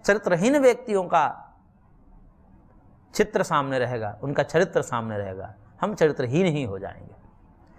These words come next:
इसलिए हमारे ऊपर ये निर्भर करता है कि हम अपने सामने किसको रखें, हमें बनना कैसे है, क्योंकि सामने जो जैसा होगा हम वैसे ही बनेंगे,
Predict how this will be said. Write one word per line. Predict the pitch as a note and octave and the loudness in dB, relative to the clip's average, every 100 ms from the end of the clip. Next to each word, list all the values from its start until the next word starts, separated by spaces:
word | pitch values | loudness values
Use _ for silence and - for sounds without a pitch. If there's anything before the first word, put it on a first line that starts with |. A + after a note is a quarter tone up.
| - - | -8 -4
इसलिए | G#3 C4 C4 | 0 2 2
हमारे | E3 E3 F#3+ B3 | 0 0 2 4
ऊपर | C4 B3+ A3+ | 4 4 0
ये | |
निर्भर | G#3+ F3+ F3 | 2 2 2
करता | D#3+ C#3 D#3 | 0 0 0
है | D#3+ G#3 A3 - - _ | 2 2 0 -4 -20 _
कि | - | -2
हम | - G3 B3+ B3 - | 0 0 0 -2 -6
अपने | C#3+ E3+ F3 | -4 -4 -4
सामने | C#3+ C#3 F3 E3+ | -4 -4 -4 -4
किसको | C#3+ C3 G#3+ A3 | -4 -2 2 4
रखें, | G3+ E3 C3 - - | 4 -2 -10 -12 -4
हमें | G3 A#3+ A#2+ | -2 -2 -2
बनना | C#3+ E3+ A#3 | -2 0 0
कैसे | D#3 A2+ - | -2 -10 -12
है, | - - - - _ _ _ _ _ - - - - - _ | -16 -20 -20 -20 _ _ _ _ _ -20 -20 -20 -20 -20 _
क्योंकि | G3+ A3 | -2 -2
सामने | - F#3+ G3+ A3 | 2 2 2 -2
जो | D#3 D3 D3 | 0 2 4
जैसा | C#3+ C#3 D#3+ | 2 2 0
होगा | B2 D#3 A#3 A#3 - - | 2 2 2 2 -2 -14
हम | A3 | -10
वैसे | G#3 D3+ - | -2 -2 -2
ही | C3 | -8
बनेंगे, | - - - | -8 -14 -16